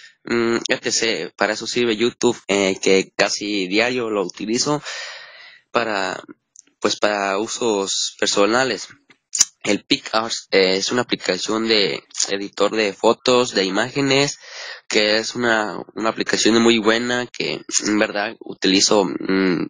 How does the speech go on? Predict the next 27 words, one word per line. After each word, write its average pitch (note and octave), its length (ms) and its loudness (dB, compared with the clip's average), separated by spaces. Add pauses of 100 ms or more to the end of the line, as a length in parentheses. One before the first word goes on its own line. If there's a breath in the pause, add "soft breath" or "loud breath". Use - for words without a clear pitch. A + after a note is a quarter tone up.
un - 240 -4
poco, C3+ 500 2 (640 loud breath)
un C#3 120 4
poco, C#3 440 2
pero A2+ 300 0
la G#2 100 -2
verdad, G2+ 400 -2
mm, F#2 140 -6 (300)
eh, F#2+ 320 2
sí A2 200 4
es G#2 140 2
una A2+ 140 2
de G2 60 0
las F#2+ 120 0
más A2 160 0
buenas A2+ 240 -4
que G2+ 100 -8
me F#2+ 120 0
gusta G#2 280 0
de G#2 100 2
esas, G#2 340 -8
de G2 140 -2
estas G#2 540 -2
aplicaciones - 600 -2
para F2 200 -4
editar F2 300 -2
imágenes. C3 600 -2